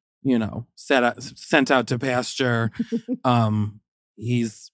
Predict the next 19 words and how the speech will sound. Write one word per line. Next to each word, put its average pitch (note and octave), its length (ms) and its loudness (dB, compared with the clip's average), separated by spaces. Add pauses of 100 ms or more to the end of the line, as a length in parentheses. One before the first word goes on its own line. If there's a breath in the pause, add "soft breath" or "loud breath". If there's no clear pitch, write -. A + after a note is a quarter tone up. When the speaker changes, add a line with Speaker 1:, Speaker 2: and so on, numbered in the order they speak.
Speaker 1:
with B2 160 -4
his A#2 180 0
own A2 480 2 (240)
flock G#2 480 -4 (100)
now. - 240 0
Speaker 2:
Yes. A3 340 4 (200)
Speaker 1:
Uh, B2+ 520 2 (100)
<laughs> - 100 -20
Speaker 2:
His G#3+ 140 2
own G3+ 160 0
Speaker 1:
but A3 140 8
Speaker 2:
puppies A3+ 100 -2
Speaker 1:
so D3+ 520 6
Speaker 2:
and E3+ 240 -4 (380)
cats - 320 -8
and G3 120 -6
stuff. D#3 100 4
Speaker 1:
eh, C#3+ 400 4
we, D3+ 460 2